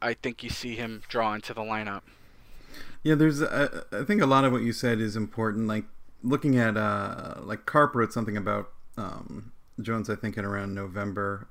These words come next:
Speaker 2: or Jan-, it was either November or January, where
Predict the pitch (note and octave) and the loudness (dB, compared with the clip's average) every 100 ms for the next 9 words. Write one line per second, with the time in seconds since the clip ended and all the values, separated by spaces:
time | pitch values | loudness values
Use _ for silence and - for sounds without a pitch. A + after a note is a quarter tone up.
0 | - A2 G#2 G2+ G2 G2+ - - - B2+ | -10 -6 -4 -4 -6 -10 -10 -10 -6 -4
1 | D3 B2+ A#2+ E3 C#3+ A#2+ F#2+ A#2 A2+ G#2+ | 0 2 2 4 6 4 4 0 2 2
2 | G#2 G2+ G2+ G2 G2 | 2 2 -2 -4 -6